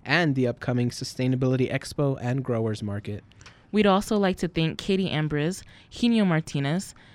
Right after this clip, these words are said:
Speaker 2: and Melissa Francis for joining us in the studio and sharing more about the U N M Sustainability Studies Program and for the rad music suggestions for tonight.
Speaker 1: A huge thanks to Generation Justice member Victor Torres and Earth Day founder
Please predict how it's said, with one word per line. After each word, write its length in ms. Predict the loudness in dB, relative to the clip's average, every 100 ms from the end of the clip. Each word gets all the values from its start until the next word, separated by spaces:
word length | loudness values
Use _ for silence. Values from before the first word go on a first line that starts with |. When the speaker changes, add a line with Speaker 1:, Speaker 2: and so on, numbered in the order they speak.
| -12 -2
Speaker 2:
and 240 | 2 2
Melissa 360 | 2 2 0 -2
Francis 500 | 0 0 -2 -6 -2
for 140 | -2
joining 340 | 2 2 2
us 160 | 0 -2
in 80 | -2
the 60 |
studio 400 | -2 -4 -2 -2
and 200 | -2 -4
sharing 280 | -2 -2 0
more 340 | 0 0 0 -2
about 260 | -4 -2 -4
the 100 | -4
U 160 | 0
N 80 | 0
M 100 | 0
Sustainability 760 | -2 -6 -2 -2 -2 -2 -2 -4
Studies 340 | -4 -2 -2
Program 440 | -2 -4 -2 -4 -6 -12 -12 -2
and 320 | 0 2 -2 -8 -4
for 80 |
the 100 | -2
rad 260 | 2 0 2
music 300 | 2 0 -4
suggestions 540 | -6 -6 -6 -8 -10
for 180 | -8 -8
tonight. 380 | -6 -6 -6 -8 -14 _ -20 -20 -20 -16
Speaker 1:
A 20 | -14
huge 520 | -2 2 2 2 0
thanks 280 | 2 2 -2
to 160 | -2
Generation 540 | 0 2 2 0 -2 0
Justice 420 | -2 -2 -6 -2
member 240 | 0 0
Victor 340 | 0 -2 -2 -4
Torres 600 | 0 2 2 0 -2 -8 -18 -20 -6
and 220 | 0 0
Earth 220 | 2 2 2
Day 160 | -2
founder 500 | -2 -2 0 0 0